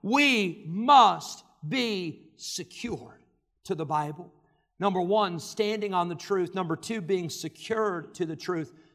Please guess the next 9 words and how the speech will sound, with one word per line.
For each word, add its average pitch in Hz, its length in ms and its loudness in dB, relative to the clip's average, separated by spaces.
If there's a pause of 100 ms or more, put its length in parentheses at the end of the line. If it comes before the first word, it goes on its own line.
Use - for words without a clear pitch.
(100)
Number 165 280 0
three, 190 540 -2 (540)
we 170 140 -6
must 170 320 -4
be 180 120 -10
surrounded 151 920 0 (240)
by 147 260 4
the 135 100 -8
truth. 135 480 -6